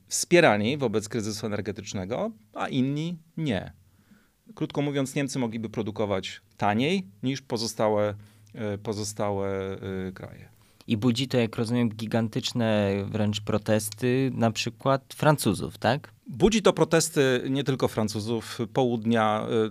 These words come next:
Speaker 1: też, e, z Europy Środkowej, e, są, po-, pojawiają się głosy, e, krytyki, ponieważ, e, no, uznaje się,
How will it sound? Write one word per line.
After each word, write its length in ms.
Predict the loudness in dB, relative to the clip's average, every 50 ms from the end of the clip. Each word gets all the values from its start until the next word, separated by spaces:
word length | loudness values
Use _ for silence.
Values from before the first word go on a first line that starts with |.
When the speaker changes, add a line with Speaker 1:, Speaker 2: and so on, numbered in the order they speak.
| -2 2
Speaker 1:
też, 380 | 2 4 4 4 2 2 2 2
e, 240 | 2 2 2 0
z 120 | -2 -2 -2
Europy 400 | 0 0 2 2 2 0 -2 -2
Środkowej, 800 | -2 -4 -4 0 0 0 2 2 2 0 2 0 0 -2 -4 -6 -6 -6 -4 -4 -4 -4
e, 40 | -4
są, 420 | -4 -4 -4 -2 -2 -4 -4 -4 -6 -8 -10 -12 -14 -12 -12 -12 -10 -10
po-, 100 | -12 -12
pojawiają 460 | -2 2 2 4 4 4 2 2 2
się 160 | 0 -2 -2
głosy, 400 | -2 0 0 0 0 -2 -2 -4 -6 -10 -18 -20 -20 -20 _ -4
e, 260 | -2 -2 0 -2 -2
krytyki, 600 | -2 -2 -2 -2 -2 -4 -4 -2 -2 -4 -4 -6 0 _
ponieważ, 540 | 4 6 6 8 8 8 8 8 8 8 10
e, 240 | 10 10 10 8 6
no, 100 | 2 2
uznaje 420 | 2 2 4 8 10 10 10 10
się, 180 | 8 6 6